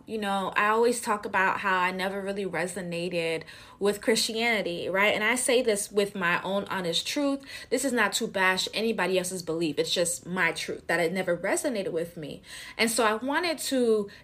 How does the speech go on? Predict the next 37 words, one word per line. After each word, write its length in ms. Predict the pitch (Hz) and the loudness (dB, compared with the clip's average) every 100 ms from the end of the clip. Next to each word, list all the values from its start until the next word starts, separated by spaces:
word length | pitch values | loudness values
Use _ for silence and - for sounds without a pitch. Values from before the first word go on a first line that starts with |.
| 180 | 0
get 220 | 180 226 | 4 6
into 240 | 262 269 226 | 6 2 0
something 460 | - 220 214 214 202 | 0 0 0 -2 0
that 280 | 170 - | 0 -2
felt 380 | - 196 175 147 | 0 2 2 0
good 240 | 190 175 175 | 0 2 2
for 180 | 147 | -4
me. 360 | 143 170 - - - - - - - | -4 -6 -8 -14 -20 -20 -20 -8 -2
And 120 | 240 | 0
so 680 | - 247 233 226 214 196 - - - | 4 4 6 6 6 2 -2 -12 -12
my 280 | 202 233 240 | -2 2 2
journey 320 | 254 254 247 | 2 0 0
has, 320 | 247 214 190 | 0 0 0
has 260 | 220 208 175 | -2 -4 -4
been 200 | 220 214 | -2 0
a 80 | 190 | 0
while, 420 | 190 190 202 208 | 0 2 2 2
and 100 | 196 | 0
I've, 220 | 185 175 | 0 0
I've 180 | 165 185 | 0 0
seen 280 | - 226 214 | -2 0 0
some 180 | 226 | -4
amazing 460 | 196 196 196 196 185 | -2 -2 -2 -4 -6
things. 380 | 196 196 202 202 | -4 -4 -2 -2
I've 200 | 170 170 | -2 -2
felt 240 | 196 202 | -2 -2
some 140 | - 214 | -2 -6
amazing 460 | 202 196 208 196 | -4 -4 -4 -4
things. 420 | 190 190 185 190 - - - - - 233 | -2 -2 -2 -4 -12 -16 -16 -16 -4 2
And 640 | 262 262 254 240 226 - - - - - - | 4 6 6 4 2 -4 -10 -20 -20 -4 2
I 120 | 277 | 4
don't 240 | 349 381 - | 4 0 0
think 240 | 285 285 | -2 0
that 140 | 269 | 0
I 280 | 247 226 208 196 | 4 4 2 0
necessarily, 960 | 202 208 226 214 220 214 214 202 196 185 | -2 -2 -2 -4 0 2 2 2 0 0
like, 460 | 175 165 123 - | 2 2 0 -10